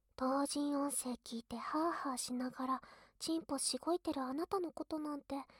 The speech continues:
全然好きでもないんですから。勘違いしないでくださいね。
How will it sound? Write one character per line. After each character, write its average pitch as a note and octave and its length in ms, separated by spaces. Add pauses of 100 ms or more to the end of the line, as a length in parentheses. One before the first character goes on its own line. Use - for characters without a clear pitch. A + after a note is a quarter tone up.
(400)
全 - 120
然 G4+ 680
好 - 80
き - 140
で G#4+ 120
も D4 120
な C4 140
い - 20
ん F#4 40 (260)
で D4+ 120
す - 80
か C#4 200
ら。 C#4 200 (1080)
勘 E4 240
違 D#4 420
い C4+ 40
し - 180
な F4 160
い F4+ 60
で D4+ 100
く - 120
だ D4+ 140
さ D#4+ 180
い D4+ 60
ね。 D4+ 60